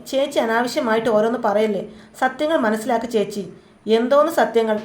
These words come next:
അയാൾ ഒരു തെറ്റ് ചെയ്തു. ആ തെറ്റിനെ നീ ഇങ്ങനെ തലയ്ക്ക് മുകളിൽ വെച്ചുകൊണ്ട് പ്രശംസിക്കുക?" "ഞാനൊക്കെ ആയിരുന്നെങ്കിലേ ചെരുപ്പ് എടുത്ത് അയാളുടെ മുഖത്തൊന്ന് കൊടുത്തേനെ. എന്നിട്ട് അയാളുടെ അടുത്ത് നിന്ന് ഡിവോഴ്സ് വാങ്ങി ഇവിടെ വന്ന് നിന്നേനെ. എന്നിട്ട് എന്തിനാ അച്ഛനും അമ്മയ്ക്കൊരു ഭാരം ആവാനാണോ?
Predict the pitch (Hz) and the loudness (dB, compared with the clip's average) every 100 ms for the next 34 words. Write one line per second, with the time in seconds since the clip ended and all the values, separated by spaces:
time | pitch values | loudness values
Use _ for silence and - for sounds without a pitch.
0 | - - - 247 302 269 247 240 - 233 | -10 -20 -6 2 4 4 2 0 0 0
1 | 208 185 180 - - - 277 311 240 220 | 0 0 -6 -10 -18 -2 0 2 -2 0
2 | 240 240 302 247 247 269 262 220 226 285 | 0 0 -2 -2 0 -2 0 0 0 -2
3 | 233 226 220 208 262 240 240 240 214 240 | 0 0 0 -4 -4 -4 -2 -4 -4 -4
4 | 233 240 233 185 - - - - - - | -6 -4 -2 -2 -4 -18 -20 -20 -20 -20
5 | - 254 269 320 294 277 240 226 233 226 | -14 -6 0 0 2 0 4 4 4 2
6 | 220 214 - 254 277 294 247 240 220 214 | 2 2 2 0 2 2 2 2 2 2
7 | 220 247 220 214 254 254 233 226 196 190 | 2 0 -2 -2 -2 0 0 0 0 0
8 | 208 202 190 - - _ 240 269 285 240 | 0 0 -2 -14 -20 _ -2 2 4 4
9 | 240 262 240 226 240 233 226 214 226 262 | 4 2 2 2 2 2 2 4 4 2
10 | 262 269 208 214 214 233 277 247 214 214 | 0 -2 0 0 0 0 0 2 2 2
11 | 190 196 190 190 - - - - 254 294 | 0 0 0 -6 -14 -20 -10 -2 0 2
12 | 262 214 226 226 - - 233 285 240 226 | 2 2 0 0 -2 -2 0 -2 0 0
13 | 247 - 180 233 254 220 220 214 185 | -2 0 2 2 0 0 2 0 -2